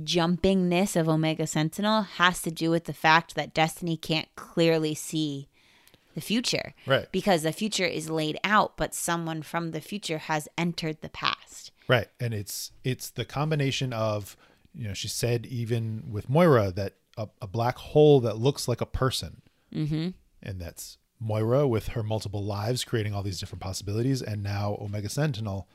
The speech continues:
Speaker 2: a time-traveling future. Because this is essentially Days of Future Past reversed.
Speaker 1: Oh, you just had to say that a little, s-, just a page or two too early?
Speaker 2: No.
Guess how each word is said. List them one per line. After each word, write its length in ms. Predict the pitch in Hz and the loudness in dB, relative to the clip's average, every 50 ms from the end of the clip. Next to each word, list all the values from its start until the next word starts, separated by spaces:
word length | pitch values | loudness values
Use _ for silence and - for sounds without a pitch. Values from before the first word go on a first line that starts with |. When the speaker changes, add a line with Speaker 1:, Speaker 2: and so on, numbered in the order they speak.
| _ _ _ _ _ _ _ _ | _ _ _ _ _ _ _ _
Speaker 2:
a 80 | - 101 | -10 -10
time-traveling 800 | - - - 117 117 113 101 - 120 110 101 104 101 98 101 98 - _ _ | -8 -6 -6 -4 -4 -4 -2 -2 -2 -2 -2 -2 -4 -6 -8 -10 -14 _ _
future. 280 | - - 165 - - - | -4 -2 -2 -2 -2 -4
Because 300 | 98 113 - 151 131 - - - - - - | -2 2 2 2 2 0 -4 -16 -20 -4 4
this 200 | - 180 196 - | 6 6 6 6
is 360 | 202 165 139 131 113 104 - - _ _ _ _ _ _ - | 6 4 4 4 2 0 -4 -12 _ _ _ _ _ _ -4
essentially 640 | 127 - - 139 131 123 - - 117 110 107 104 98 - _ _ - 110 | -2 0 2 2 2 2 0 0 0 0 0 -2 -2 -6 _ _ -6 0
Days 240 | 101 131 127 113 104 | 4 4 4 4 2
of 60 | - | -2
Future 220 | - 123 - 113 | -2 -4 -2 -4
Past 500 | - - - 110 107 101 - - - - - _ - | -4 -2 0 0 0 0 -2 -4 -8 -10 -12 _ -4
reversed. 640 | 117 110 92 104 90 - - - - - - - - - | -4 -2 -2 -2 -4 -4 -6 -8 -8 -8 -8 -10 -8 -4
Speaker 1:
Oh, 260 | 170 180 180 180 165 | -2 -2 0 0 0
you 200 | 156 160 160 156 | 0 0 0 0
just 180 | 160 160 156 - | -2 -2 -2 -2
had 140 | 160 165 170 | -2 -2 -2
to 60 | 156 | -2
say 200 | - - 156 156 | 0 0 2 2
that 200 | 160 160 156 156 | 4 2 2 2
a 60 | 156 | 0
little, 380 | 156 170 165 165 165 165 160 - _ | 0 2 4 6 6 4 4 0 _
s-, 140 | - - - - 165 - | -12 -8 -6 -4 -4 -4
just 120 | 160 156 160 | -4 -4 -2
a 60 | 147 | 2
page 320 | - 170 170 170 170 160 | 4 6 6 6 6 6
or 60 | 165 | 4
two 220 | 156 - 170 165 156 | 2 2 0 0 0
too 200 | - - 170 165 | 2 2 4 4
early? 460 | 160 165 165 170 196 220 233 226 - _ _ _ _ _ _ _ _ _ _ _ - | 6 6 6 6 4 4 2 0 -2 _ _ _ _ _ _ _ _ _ _ _ -6
Speaker 2:
No. 240 | - 107 117 - | -4 -4 -4 -4